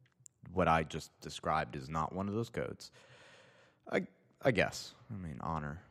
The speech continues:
I guess there's more honor in just fighting to fight. But you're also making money, so it, it doesn't really matter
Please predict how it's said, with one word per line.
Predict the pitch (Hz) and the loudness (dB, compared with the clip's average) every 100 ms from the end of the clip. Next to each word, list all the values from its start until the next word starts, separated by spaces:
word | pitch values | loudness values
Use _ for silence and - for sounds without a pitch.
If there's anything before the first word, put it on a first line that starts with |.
| 90 | -6
I | |
guess | 90 | -4
there's | 92 87 | -4 -4
more | 87 - | -4 0
honor | 85 82 78 | 0 2 0
in | 73 | -4
just | 80 | -6
fighting | - - 80 76 76 73 | -8 2 2 4 -4 -8
to | 78 | -10
fight. | - - 73 76 - _ _ _ _ - | -8 -2 0 0 -6 _ _ _ _ -6
But | 139 | -2
you're | 185 | 0
also | 185 156 | 2 2
making | 123 82 78 | 0 -2 0
money, | 90 87 64 - _ _ | 0 0 -6 -16 _ _
so | - 95 90 | -6 -2 0
it, | - - | -2 -6
it | 110 | -8
doesn't | 139 127 92 | -6 -6 -4
really | 87 | -6
matter | 76 78 90 80 76 | -4 0 0 0 -2